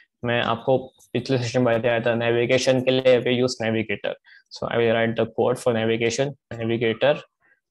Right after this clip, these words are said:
dot push, navigator dot push। So it will push, it will push a new page onto my screen, it will push a new page onto my screen। अब वो screen, वो page कौन सा रहेगा, so उसके लिए उसका root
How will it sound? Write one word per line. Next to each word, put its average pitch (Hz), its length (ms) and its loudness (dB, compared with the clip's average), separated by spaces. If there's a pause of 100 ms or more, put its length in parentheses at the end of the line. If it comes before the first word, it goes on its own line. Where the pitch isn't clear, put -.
dot 139 380 0
push, - 240 -2 (360)
navigator 117 680 0
dot 113 260 -2 (100)
push। 107 200 -6 (320)
So - 180 -6
it 131 100 -4
will 147 240 2
push, 160 220 0 (460)
it 120 180 -4
will 131 240 2
push 147 200 0 (320)
a 120 80 2
new 131 220 2 (220)
page 131 240 2 (120)
onto 120 320 0
my 123 120 0
screen, - 340 -4
it - 180 -12
will 123 200 -2
push 135 180 -2
a 120 60 0
new 117 240 -2
page 123 160 2
onto 117 240 -2
my 113 160 -2
screen। 131 220 -2 (500)
अब 120 60 0
वो 131 220 2
screen, 131 460 0 (160)
वो 127 120 0 (100)
page 135 260 2
कौन 127 140 4
सा 127 140 0
रहेगा, 123 340 2 (380)
so - 180 -2 (280)
उसके 113 220 -2
लिए 123 100 4
उसका 120 280 2
root 123 260 2